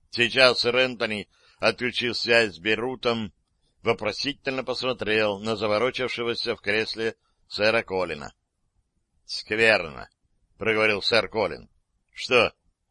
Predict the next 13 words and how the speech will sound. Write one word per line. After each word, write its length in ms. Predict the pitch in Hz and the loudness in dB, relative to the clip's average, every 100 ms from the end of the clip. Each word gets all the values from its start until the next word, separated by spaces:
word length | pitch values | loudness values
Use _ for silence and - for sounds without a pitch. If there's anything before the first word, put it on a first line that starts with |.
| _ _ _ _ _ | _ _ _ _ _
«Что-то 540 | - - 120 127 110 107 | -10 0 4 4 2 -2
происходит. 720 | 98 95 85 - 80 57 50 - - _ _ _ _ _ | -4 -6 -8 -10 -10 -10 -16 -20 -20 _ _ _ _ _
Сегодня 360 | - 131 139 135 | -4 2 2 2
пришло 440 | 127 120 131 131 | -2 -4 -2 0
сообщение 800 | 123 123 107 - 131 127 120 117 | 2 0 0 0 0 0 -2 -6
из 80 | 92 | -6
Москвы. 640 | 107 107 - 117 117 82 _ _ _ _ _ | -6 -4 -4 0 0 0 _ _ _ _ _
Консульство 800 | 107 131 143 139 139 127 - 127 | 4 6 6 2 -4 -6 -2 -2
буквально 560 | 120 117 127 127 123 113 | 0 0 4 4 4 -2
взято 480 | 92 127 127 120 | 2 4 4 2
в 60 | 117 | -4
кольцо 480 | - 113 - 120 113 | -4 -4 -2 -2 0
контрразведчиками. 1200 | 110 107 98 107 104 101 98 - - - 58 | -2 -4 -2 -4 -4 -4 -6 -8 -14 -14 -16